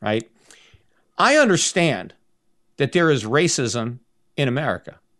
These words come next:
I understand that, right? I don't think it's nearly as pervasive as people think,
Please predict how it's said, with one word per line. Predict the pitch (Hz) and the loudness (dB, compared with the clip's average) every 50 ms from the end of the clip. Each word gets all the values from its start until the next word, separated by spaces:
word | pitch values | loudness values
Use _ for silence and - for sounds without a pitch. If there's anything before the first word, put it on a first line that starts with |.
| _ _ _ | _ _ _
I | - 160 214 | 0 0 2
understand | 233 196 - - - 214 214 202 156 101 | 2 2 0 0 0 0 2 2 0 -2
that, | - - - _ _ _ _ _ - | -4 -10 -16 _ _ _ _ _ -14
right? | - 92 101 - _ _ _ _ _ _ _ _ - | -10 -10 -10 -10 _ _ _ _ _ _ _ _ -2
I | 143 175 | 0 2
don't | 240 240 220 | 2 2 2
think | - 254 220 147 | 0 -2 -2 -2
it's | 156 123 - - | -4 -6 -6 -4
nearly | 131 135 185 214 220 185 160 147 | -2 2 2 2 4 2 2 0
as | - - | -2 -4
pervasive | - - 135 113 170 196 220 220 - - 127 110 113 113 - - _ - | -4 -6 -4 0 0 0 0 0 -2 -2 -4 -4 -4 -4 -8 -14 _ -4
as | - 139 127 - | -2 -2 -2 -2
people | - 170 139 120 117 | -2 -6 -4 -4 -6
think, | - - 208 180 120 110 - | -4 -4 -2 -2 -4 -6 -10